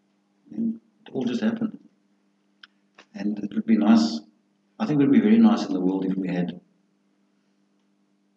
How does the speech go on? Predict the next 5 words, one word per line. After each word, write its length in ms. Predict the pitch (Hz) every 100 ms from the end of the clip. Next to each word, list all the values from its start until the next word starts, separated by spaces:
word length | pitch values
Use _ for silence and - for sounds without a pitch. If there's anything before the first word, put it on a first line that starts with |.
| _ -
more 380 | 104 107 104 87
of, 180 | - -
uh, 240 | 78 76 - _ _ _ _ _ _
your 160 | 92 90
company's 800 | 107 - - 90 90 - -